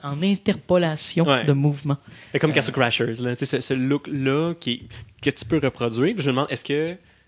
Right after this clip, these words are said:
Speaker 2: éventuellement, on va avoir des jeux qui reproduisent
Speaker 1: Ben,
Speaker 2: artificiellement ça, comme
Speaker 1: ben,
Speaker 2: on fait du huit bits ou du seize bits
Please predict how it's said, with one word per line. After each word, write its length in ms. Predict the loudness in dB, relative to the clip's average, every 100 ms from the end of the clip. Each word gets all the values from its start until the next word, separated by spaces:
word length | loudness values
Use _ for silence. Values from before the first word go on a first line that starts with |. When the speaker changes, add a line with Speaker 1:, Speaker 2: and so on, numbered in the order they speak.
| -14 -8
Speaker 2:
éventuellement, 680 | -6 -4 -4 -6 -8 -10 -12 -14
on 100 | -10
va 80 | -6
avoir 160 | -6 -6
des 120 | -6
jeux 360 | -8 -4 -4 -4
qui 300 | -8 -8 -4
reproduisent 680 | -6 -4 -6 -4 -6 -2
Speaker 1:
Ben, 100 | 0 0
Speaker 2:
artificiellement 580 | -2 -2 2 2 2 0
ça, 180 | -2 -2
comme 140 | 2
Speaker 1:
ben, 120 | 0
Speaker 2:
on 40 | 2
fait 80 | -2
du 140 | 0
huit 120 | -2 0
bits 160 | -2 -4
ou 40 |
du 100 | -8
seize 300 | -10 -12 -12
bits 180 | -8